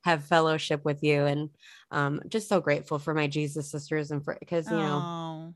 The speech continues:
Speaker 1: it,
Speaker 2: I
Speaker 1: it,
Speaker 2: feel
Speaker 1: it
Speaker 2: the
Speaker 1: does
Speaker 2: same
Speaker 1: help
Speaker 2: way
Speaker 1: me
Speaker 2: about
Speaker 1: with my
Speaker 2: you.
Speaker 1: walk. So.
Speaker 2: Hundred percent. It's so nice. If you don't have a Jesus sister, you should get one.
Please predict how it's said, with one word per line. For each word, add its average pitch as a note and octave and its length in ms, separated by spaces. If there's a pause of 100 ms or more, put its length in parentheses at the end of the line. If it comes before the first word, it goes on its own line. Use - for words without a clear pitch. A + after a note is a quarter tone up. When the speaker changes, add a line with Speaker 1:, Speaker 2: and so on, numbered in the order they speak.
Speaker 1:
it, G3+ 60
Speaker 2:
I A3+ 340
Speaker 1:
it, C#4 80
Speaker 2:
feel C#4 120
Speaker 1:
it G#3+ 60
Speaker 2:
the A3+ 60
Speaker 1:
does A#3 160
Speaker 2:
same B3+ 100
Speaker 1:
help B3 180
Speaker 2:
way A3+ 60
Speaker 1:
me A3 100
Speaker 2:
about G3+ 80
Speaker 1:
with G#3+ 120
my G#3 120
Speaker 2:
you. G3+ 40
Speaker 1:
walk. G#3 400 (280)
So. E3 360 (460)
Speaker 2:
Hundred D4+ 460
percent. B3+ 460
It's - 180
so G3 300
nice. F3+ 340
If D#3+ 160
you G#3 80
don't B3 220
have F#3 180
a F#3+ 60
Jesus G#3 500
sister, A3+ 400
you F#3+ 180
should E3 220
get C#3+ 180
one. A2+ 340